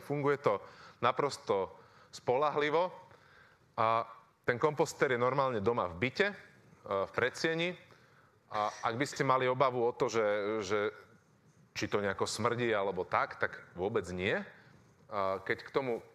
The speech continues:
privoniate, to musíte dať naozaj akože, e, nos úplne k tomu, tak zacítite niečo také, ako keď, e, by ste si v lese privoňali k pôde. Je to proste toto. A nie je to nejakým spôsobom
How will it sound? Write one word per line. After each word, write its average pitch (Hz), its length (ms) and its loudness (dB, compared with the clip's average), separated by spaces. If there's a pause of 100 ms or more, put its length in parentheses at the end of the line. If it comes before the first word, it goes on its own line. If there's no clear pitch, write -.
(400)
privoniate, 120 760 0
to 107 140 0
musíte 101 320 -6
dať 98 160 2
naozaj 98 360 0 (120)
akože, 95 260 -2
e, 85 240 -2 (800)
nos 104 240 -4
úplne 104 320 -4
k - 100 -18
tomu, 107 300 -2 (640)
tak 98 160 2 (240)
zacítite 131 560 0
niečo 120 240 0
také, 113 400 2
ako 107 160 -2
keď, 98 220 0 (100)
e, 113 60 2 (260)
by 98 80 -2
ste - 160 -6
si - 160 -4
v 98 180 2
lese 107 220 -2
privoňali 95 560 -2
k - 80 -18
pôde. 85 360 -4 (520)
Je 92 160 -8
to - 80 -10 (160)
proste - 320 -10
toto. 101 400 -4 (480)
A 87 160 -6
nie 98 160 -2
je - 80 -4
to 92 80 -2
nejakým 98 320 -2
spôsobom 87 720 -6